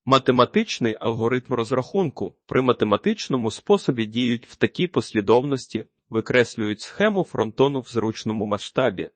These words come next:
зазвичай один, один нуль нуль, тобто один см один вимірюють проміжок між віссю запланованого виходу труби і центром коника,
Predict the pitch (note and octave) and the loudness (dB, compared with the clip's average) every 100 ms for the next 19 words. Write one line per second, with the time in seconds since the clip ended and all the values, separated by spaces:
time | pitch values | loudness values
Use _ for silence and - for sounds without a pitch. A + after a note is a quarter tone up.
0 | _ - C3+ C3+ B2+ A#2+ A2 G2+ - A2+ | _ -8 -4 -2 -4 0 0 0 0 -4
1 | A2 G#2+ A2+ - A2 A2 A2 A2 G#2 G#2+ | -2 -4 -4 -2 0 0 -2 -4 -4 -4
2 | A#2+ C3 _ _ - G3 - F3+ C#3+ A2+ | -6 -6 _ _ 0 0 4 4 4 2
3 | G#2+ G#2 - A2 A2 A#2+ D3+ A#2+ A#2 D3+ | -4 -6 -12 -4 -2 0 -4 -2 -2 -2
4 | F#3 A#2 - - A2+ A#2 G#2+ - A#2 A2+ | -2 -2 -4 -4 -2 -2 -4 -4 -4 -4
5 | A2 A#2 A2 A2+ G#2+ G#2 G2 G#2 A#2 A#2 | -4 -6 -6 -4 -2 0 0 0 0 0
6 | G#2 G#2+ G2+ C#3+ - F3+ E3+ C3 A2+ A#2 | -2 -2 -2 -2 -2 -6 -4 -2 0 -2
7 | A2+ A2+ - A#2 A#2 A2+ - G#2+ G2+ F2+ | -2 -4 0 0 -2 -6 -4 -4 -4 -6
8 | - | -12